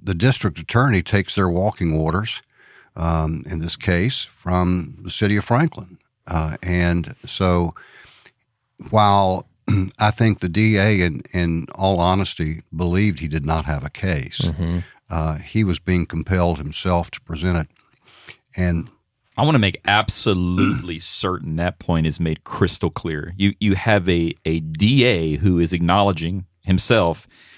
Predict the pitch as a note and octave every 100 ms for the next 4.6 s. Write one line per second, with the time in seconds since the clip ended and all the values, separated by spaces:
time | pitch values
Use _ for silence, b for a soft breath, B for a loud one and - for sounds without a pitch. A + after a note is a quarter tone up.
0 | b b _ A2+ A2+ G#2+ F#2+ A#2+ A2 -
1 | F2 E2+ E2+ - - - - C3 A2+ G2+
2 | - C3+ - G2+ G#2+ G2+ F#2 G2 F2+ -
3 | F#2+ F#2 G2 G#2 - F#2 F#2 - - G2+
4 | F2 - A2 F2+ F2 -